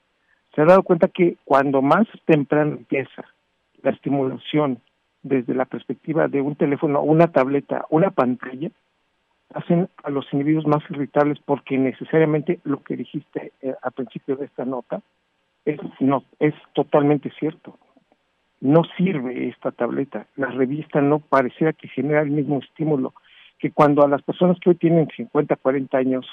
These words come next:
fueron una de las ab-, abrir el mundo a través de un cómic, leerlo y, y hacer la interacción con el papel. Se está perdiendo esta, esta, este significado. Y nada más para, para terminar mi comentario, y es que definitivamente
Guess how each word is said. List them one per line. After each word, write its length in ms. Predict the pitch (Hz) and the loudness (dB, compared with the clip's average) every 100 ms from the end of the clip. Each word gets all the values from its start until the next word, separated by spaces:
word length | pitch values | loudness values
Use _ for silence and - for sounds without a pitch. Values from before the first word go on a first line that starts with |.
| _ _ _ _ | _ _ _ _
fueron 320 | - 165 170 | 4 6 8
una 160 | 170 165 | 6 6
de 140 | 143 | 4
las 200 | 139 131 131 | 2 0 -2
ab-, 640 | 135 143 - 156 151 170 - | -2 -4 -4 -8 -8 -8 2
abrir 380 | 143 139 180 | 2 6 6
el 80 | 170 | 6
mundo 500 | 143 156 143 170 196 | 4 2 4 2 0
a 60 | 117 | -2
través 280 | 135 139 135 | -2 -2 -2
de 60 | |
un 80 | 143 | -4
cómic, 500 | - 147 139 139 113 | 0 2 2 0 -2
leerlo 680 | 123 135 135 139 131 131 131 | -2 0 2 0 0 -2 -4
y, 240 | 127 120 | -4 -6
y 40 | 123 | -6
hacer 200 | - 147 | -8 -6
la 80 | |
interacción 480 | 160 139 127 - 139 | -4 -4 -8 -10 -12
con 220 | - 123 | -6 -4
el 100 | 123 | -4
papel. 360 | - - - - _ _ _ _ _ | -6 -12 -10 -12 _ _ _ _ _
Se 60 | - | -18
está 180 | - 151 | -4 0
perdiendo 380 | 165 143 151 156 | 0 0 -2 -2
esta, 240 | - 151 - | -6 -10 -10
esta, 360 | - 156 143 - | -10 -6 -8 -10
este 220 | - - - | -20 -20 -14
significado. 560 | 160 127 - - - 180 - _ _ _ _ _ | -8 -8 -8 -10 -12 -12 -20 _ _ _ _ _
Y 80 | - | 2
nada 140 | 156 180 | 6 6
más 160 | 190 | 6
para, 380 | - 156 151 - | 4 6 6 2
para 320 | - 143 - | -6 -6 -6
terminar 480 | - 143 143 147 160 | -6 -2 0 2 2
mi 160 | 160 147 | 0 -4
comentario, 720 | 147 131 123 143 156 190 - | -2 -2 -2 -2 -2 -2 -2
y 80 | 135 | -4
es 100 | 143 | -2
que 220 | 180 170 - _ _ | -4 -4 -10 _ _
definitivamente 920 | - 127 123 - 160 170 185 165 | -6 -4 0 4 4 4 0 -2